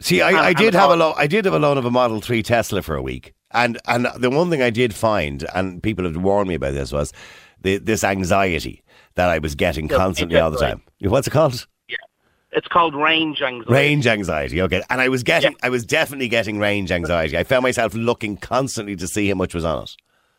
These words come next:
Speaker 2: Yeah, now there's another game they play as well to see, um, how, how efficient you can actually make it. You know, there's, there's people actually, you know, they'd be texting each other, "I got this out of mine this today, and I got that out of it yesterday."
Speaker 1: <laughs> Right, okay, okay.
Speaker 2: <laughs>
Speaker 1: Okay, so what's the,
Speaker 2: Yeah.
Speaker 1: what's the range on these buses?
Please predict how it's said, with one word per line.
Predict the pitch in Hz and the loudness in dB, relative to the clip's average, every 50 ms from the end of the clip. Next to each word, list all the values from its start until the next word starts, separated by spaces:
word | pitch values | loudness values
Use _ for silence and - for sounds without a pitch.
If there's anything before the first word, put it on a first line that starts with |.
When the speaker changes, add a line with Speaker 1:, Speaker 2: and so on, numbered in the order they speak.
| _ _ _ _ _ _ - | _ _ _ _ _ _ -6
Speaker 2:
Yeah, | 117 113 - - | -4 -4 -2 0
now | 151 151 | 0 0
there's | 156 147 143 | 0 0 -4
another | 156 160 190 214 214 190 | -4 -2 0 0 2 2
game | 165 175 170 170 160 | 2 2 2 2 0
they | 156 151 | -4 -6
play | 143 151 147 147 143 | -4 -2 -2 -2 -2
as | 123 | -2
well | 139 143 143 139 | -2 -2 -2 -2
to | 131 131 - | -4 -8 -8
see, | - 160 151 147 - - - - - - - - | -6 -6 -6 -6 -8 -14 -18 -18 -18 -16 -8 -2
um, | 139 139 139 135 143 - - 110 123 139 147 - | 2 2 2 2 0 -4 -14 -16 -12 -12 -12 -8
how, | - - 170 170 175 170 165 - | -2 2 4 4 4 4 2 0
how | - 180 170 175 175 180 - | 0 2 2 2 2 0 -4
efficient | - 160 - - 190 180 - - 185 160 143 - | -10 -10 -6 -4 -4 -2 -2 -2 -2 -2 -4 -4
you | 143 | -6
can | - 143 | -4 -2
actually | 135 139 - - - 131 | -2 -2 -2 -4 -10 -4
make | 120 131 135 143 139 - | 0 2 2 2 0 -4
it. | 131 110 | -10 -6
You | 113 | -4
know, | 147 147 139 | -2 -2 -2
there's, | 135 127 - - - - - - | -2 -6 -10 -14 -20 -20 -8 -4
there's | - 139 - | -4 -4 -2
people | - - 190 185 - 165 165 | 0 0 0 2 2 0 0
actually, | 160 156 - - - 135 120 - - - | 0 -2 -4 -8 -18 -18 -18 -20 -20 -16
you | - 135 | -8 -4
know, | 143 139 | -4 -4
they'd | 139 127 120 | -4 -6 -8
be | 139 131 | -10 -4
texting | - - 170 - - 160 | -2 -2 -2 0 -2 -4
each | 147 135 151 | -2 0 2
other, | 147 139 | 4 4
"I | 139 | 4
got | - - 170 160 - | 2 2 -2 0 0
this | 180 165 - | -2 -2 0
out | 165 156 147 | 0 0 0
of | 139 139 | -2 -2
mine | 151 156 156 151 143 | -4 -4 -4 -4 -6
this | 156 151 - _ _ _ _ _ | -10 -12 -14 _ _ _ _ _
today, | - 156 151 151 151 | -4 -2 -2 -2 -2
and | 143 143 | -4 -6
I | - | -6
got | 160 151 - | -4 -2 0
that | 165 165 - - | 0 0 0 2
out | 156 156 147 | 0 0 0
of | - - - | -2 -4 -2
it | |
yesterday." | 147 151 160 - - - - - 107 | -2 -2 -2 -4 -8 -14 -12 -10 -8
Speaker 1:
<laughs> | - | -4
Right, | 110 101 98 131 101 110 | 0 2 2 2 2 2
okay, | 120 175 190 214 196 190 | 2 2 2 2 0 0
okay. | - 214 - - - - - - 190 - | 0 -2 -2 -4 -4 -8 -14 -14 -14 -16
Speaker 2:
<laughs> | - - - - - - | -18 -20 -20 -6 -4 0
Speaker 1:
Okay, | 185 220 185 | 2 4 4
so | 170 220 220 | 4 4 4
what's | 233 262 269 - - | 4 4 4 4 2
the, | 285 | 2
Speaker 2:
Yeah. | 247 | 2
Speaker 1:
what's | 220 240 226 - - | 2 2 2 2 0
the | 262 220 | 0 2
range | 196 214 214 220 214 196 185 151 | 2 4 4 4 4 2 2 2
on | 165 156 | 0 0
these | 143 151 147 139 123 | 0 0 0 0 0
buses? | 104 170 214 - - - 64 - - - - | 0 0 0 0 -2 -6 -12 -14 -18 -20 -20